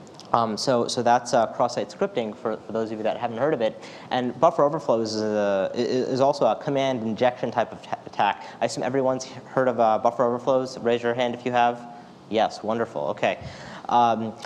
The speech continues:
so, so in a buffer f-, overflow attack, it is a command injection attack. Um, in, in some buffer overflow attacks, the attacker, uh, sends shellcode into, into a server, modifies the, uh,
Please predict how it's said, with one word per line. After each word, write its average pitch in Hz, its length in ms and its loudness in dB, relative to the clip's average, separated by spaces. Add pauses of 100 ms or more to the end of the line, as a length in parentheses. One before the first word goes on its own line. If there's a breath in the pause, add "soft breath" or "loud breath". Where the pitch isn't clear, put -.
(100)
so, 151 220 4
so 143 160 2
in 139 80 6
a - 20 2
buffer 151 280 4
f-, - 180 -12
overflow 175 380 4
attack, 107 360 2
it 131 140 0
is 165 120 2
a 165 60 4
command 123 400 0
injection 107 400 0
attack. 98 580 0
Um, 98 380 -2 (220)
in, 120 140 -2
in 127 140 -2
some 196 200 4
buffer 143 220 6
overflow 120 420 2
attacks, 101 420 0
the 107 100 -2
attacker, 110 520 0 (340 loud breath)
uh, 92 320 0
sends 143 340 0
shellcode 135 520 2
into, 113 520 -2
into 135 220 -2
a 120 60 2
server, 104 500 0 (280 loud breath)
modifies 117 640 4
the, 107 280 -2 (540 loud breath)
uh, - 240 -8